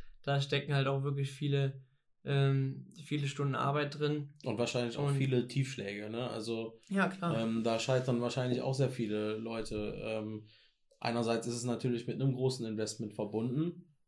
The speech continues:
Speaker 2: Äh, ein Online-Shop, äh, macht sich nicht von selbst. Ähm, und das ist natürlich eine gewisse, ja, wie soll man sagen, ein gewisses Investment, wenn man dort starten will. Obwohl, du hast es natürlich sehr,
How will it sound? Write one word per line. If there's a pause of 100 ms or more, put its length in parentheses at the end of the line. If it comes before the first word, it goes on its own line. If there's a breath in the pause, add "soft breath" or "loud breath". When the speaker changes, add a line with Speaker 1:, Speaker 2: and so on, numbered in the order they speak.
(100)
Speaker 2:
Äh,
ein
Online-Shop,
äh, (580)
macht
sich
nicht
von
selbst.
Ähm,
und
das
ist
natürlich
eine
gewisse, (460)
ja,
wie
soll
man
sagen,
ein
gewisses
Investment,
wenn
man
dort
starten
will.
Obwohl, (360 loud breath)
du
hast
es
natürlich
sehr,